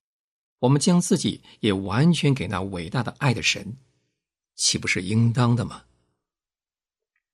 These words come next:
我们岂不该在每天早晨起来的时候，以这完全的神的话作为我们奉献的要旨吗？因为神将他自己完全给了我们，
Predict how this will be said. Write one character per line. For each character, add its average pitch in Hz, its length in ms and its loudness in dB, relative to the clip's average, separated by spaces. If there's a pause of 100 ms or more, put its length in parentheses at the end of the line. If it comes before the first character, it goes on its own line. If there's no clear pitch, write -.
(420)
我 113 100 0
们 120 100 2
岂 110 240 -2
不 107 140 -8
该 123 180 2
在 123 160 0
每 101 160 -2
天 113 240 -2
早 101 200 -2
晨 113 160 -4
起 - 260 -2
来 90 140 -8
的 135 100 0
时 110 240 0
候， 101 400 -8 (640)
以 117 100 2
这 131 160 4
完 120 340 4
全 135 140 2
的 143 80 4
神 120 240 2
的 156 80 2
话 110 480 0 (320)
作 151 140 2
为 135 80 6
我 110 160 4
们 92 200 -4
奉 135 300 0
献 - 120 -2
的 110 80 0
要 127 220 4
旨 80 280 -6
吗？ 107 240 -8 (1800)
因 208 140 4
为 208 100 6
神 131 320 2
将 143 160 0
他 160 100 0
自 156 240 0
己 98 280 -4 (100)
完 135 240 2
全 147 240 2
给 87 140 -6
了 85 80 -8
我 117 160 -4
们， - 180 -18